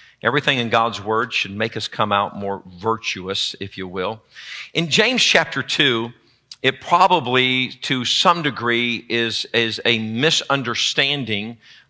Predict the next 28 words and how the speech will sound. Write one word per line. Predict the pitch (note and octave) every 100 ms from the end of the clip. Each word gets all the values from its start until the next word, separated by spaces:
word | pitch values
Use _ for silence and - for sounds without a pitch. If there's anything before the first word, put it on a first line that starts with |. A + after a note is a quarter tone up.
| -
of | A#2 A#2 A2+ -
faith | - - C#3 C3+ C3 - -
and | A#2+ A#2 F#2
works. | G2+ F2 - - -
So | - B2
you, | A#2 B2 G#3 A#3
as | - C3+ C3+ B2
a | B2
believer, | A#2+ B2+ D3 B2+ B2 A#2 -
that | A2+ A2+
you | A#2+ C3
believe | C3 C3
you | A2
get | G2+ C#3+
to | -
heaven | A#2+ B2+ A#2 A2+ G#2 - - -
by | F2+ A#2
faith | A2 - - C3 A#2
alone. | A#2 A2 A#2 F2 - _ _ - _
Those | G#2 C#3+ E3 -
who |
believe | B2 B2+ C3+ C#3+ A#2+
that | C3 B2 B2
your | B2 A#2+
works | G2+ A2 C#3+ - - - _ _ _ _ _
qualify | - - E3 G3 A3 E3 - B2+ A2+
your | G#2+ G#2
faith. | - - G2+ E2 - -